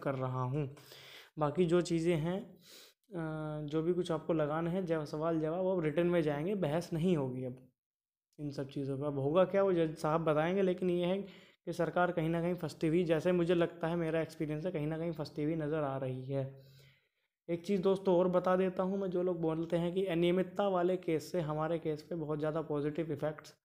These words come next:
पड़े हुए हैं और पड़ेंगे आगे। कैसे पड़ेंगे ये कभी और बता दूंगा, लेकिन पड़ेंगे, ये गारंटी है। और पड़ेंगे क्यों?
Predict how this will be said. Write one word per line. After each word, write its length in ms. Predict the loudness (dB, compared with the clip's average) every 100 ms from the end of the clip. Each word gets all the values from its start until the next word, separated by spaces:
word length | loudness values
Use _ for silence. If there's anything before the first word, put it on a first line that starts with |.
| _ _ _ _ _ 0
पड़े 240 | 4 4
हुए 300 | 4 4 4
हैं 140 | 4 4
और 200 | 2 2
पड़ेंगे 440 | 2 2 2 2
आगे। 260 | 2 -2 -8 -12 _ _ _ _ _ _ _ -4
कैसे 220 | -2 0
पड़ेंगे 420 | 0 2 4 2 -2 -14 -20 _ _ _ _
ये 100 | -8
कभी 240 | -4 0 4
और 160 | 4 4
बता 240 | 2 2
दूंगा, 200 | 2 2
लेकिन 300 | 2 2 -2
पड़ेंगे, 460 | 0 4 6 6 6
ये 160 | 6 4
गारंटी 480 | 2 0 -4 -6 -6
है। 160 | -8 -14 _ _ _ _ _ _ _ _ _ -2
और 200 | 0 2
पड़ेंगे 340 | 2 2 2 2
क्यों? 220 | 2